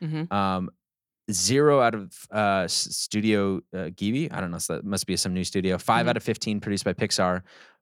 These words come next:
Speaker 2: Primarily and mostly, thirty-five out of fifty-four produced by Walt Disney featured parents
Speaker 1: Oh.
Speaker 2: who were dead, missing,
Speaker 1: Did
Speaker 2: or
Speaker 1: he
Speaker 2: single
Speaker 1: have
Speaker 2: parents.
Speaker 1: a single parent?
Speaker 2: No, he had two parents, but listen to this. He built a house for his parents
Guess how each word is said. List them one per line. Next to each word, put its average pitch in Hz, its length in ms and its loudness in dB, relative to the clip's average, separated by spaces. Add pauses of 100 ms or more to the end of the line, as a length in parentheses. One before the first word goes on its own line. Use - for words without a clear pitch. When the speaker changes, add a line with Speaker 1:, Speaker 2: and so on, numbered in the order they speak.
Speaker 2:
Primarily 127 680 4
and 110 120 2
mostly, 107 440 0
thirty-five 120 840 2
out 95 120 0
of - 80 -6
fifty-four 101 680 -2
produced 87 380 -6
by 87 120 2
Walt 87 260 0
Disney 82 480 -6 (320)
featured 160 500 2
parents 92 300 0
Speaker 1:
Oh. - 40 -4
Speaker 2:
who 92 60 0
were 85 120 0
dead, 85 240 -2
missing, 87 340 -2
Speaker 1:
Did 285 140 4
Speaker 2:
or - 20 -4
Speaker 1:
he - 100 -4
Speaker 2:
single 339 140 4
Speaker 1:
have 349 160 4
Speaker 2:
parents. 330 120 2
Speaker 1:
a - 20 -2
single 285 240 2
parent? 311 360 0 (600)
Speaker 2:
No, 120 260 4
he 104 100 0
had 98 140 0
two 139 160 -2
parents, 90 320 -2
but 76 140 -8
listen 104 260 0
to 85 60 0
this. 92 420 -2 (840)
He 123 200 0
built 120 400 4
a 101 220 2
house 107 420 0
for 98 140 -4
his 90 140 -4
parents 95 420 -2